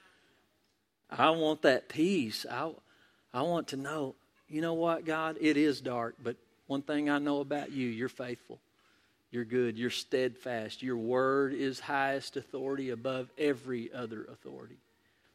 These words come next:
Your name is above every other name, whether it be cancer or addiction or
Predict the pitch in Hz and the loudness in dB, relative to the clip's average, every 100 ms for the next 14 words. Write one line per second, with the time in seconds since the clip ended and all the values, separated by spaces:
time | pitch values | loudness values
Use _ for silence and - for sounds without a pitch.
0 | _ _ _ _ _ _ _ _ _ _ | _ _ _ _ _ _ _ _ _ _
1 | 131 135 147 139 135 135 139 139 127 117 | 2 6 8 8 6 6 6 4 0 0
2 | 123 135 127 120 135 139 139 139 135 131 | 0 2 0 0 0 0 0 0 2 0
3 | 135 131 127 117 117 120 117 113 113 104 | -2 -2 -4 -4 -2 -2 -2 -4 -6 -8
4 | - 147 131 135 - 139 131 - 113 104 | -4 0 0 -2 -6 -6 -4 -6 -6 -8
5 | 101 135 131 - 139 127 123 117 107 | -2 -2 0 -4 -8 -8 -10 -8 -8